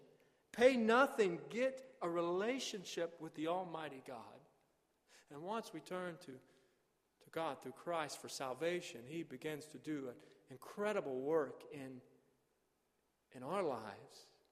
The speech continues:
Just like a plant that remains dormant in the winter, springs to life as the seasons change.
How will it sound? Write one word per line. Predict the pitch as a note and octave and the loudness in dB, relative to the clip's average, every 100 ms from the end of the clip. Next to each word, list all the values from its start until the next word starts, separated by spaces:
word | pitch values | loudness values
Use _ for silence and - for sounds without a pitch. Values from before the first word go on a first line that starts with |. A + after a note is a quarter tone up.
| _ _ _ _ _ _ _ _ _ _ - | _ _ _ _ _ _ _ _ _ _ -12
Just | - | -6
like | F3+ | -4
a | D#3+ - - - | -4 -6 -14 -8
plant | F#3+ G3+ D#3+ - | -4 -4 -4 -8
that | B2+ - - - _ _ _ _ _ - | -10 -12 -20 -20 _ _ _ _ _ -12
remains | C#3+ E3+ F3 D3 | -6 -4 -4 -6
dormant | C3+ D#3 F#3 G3 D#3 C3 D3 | -4 0 2 2 0 -2 -8
in | D3 C#3+ C3+ | -8 -8 -8
the | |
winter, | C3 D#3 F#3+ G3+ - B2+ A#2 B2+ - - _ _ _ | -2 2 2 2 -4 -6 -6 -14 -20 -20 _ _ _
springs | - - - E3+ F#3 G#3+ G#3+ - | -6 -6 -4 0 4 4 4 0
to | - | -2
life | D#3+ D3+ D#3+ F3 D#3+ C#3+ - C#3+ | -2 0 0 0 -2 -4 -8 -8
as | - | -10
the | C3 | -10
seasons | - D#3+ E3+ D#3+ C3+ B2+ - | -6 -4 -4 -6 -10 -12 -14
change. | - F3+ F3+ C#3+ A#2+ - | -8 -4 -2 -4 -8 -16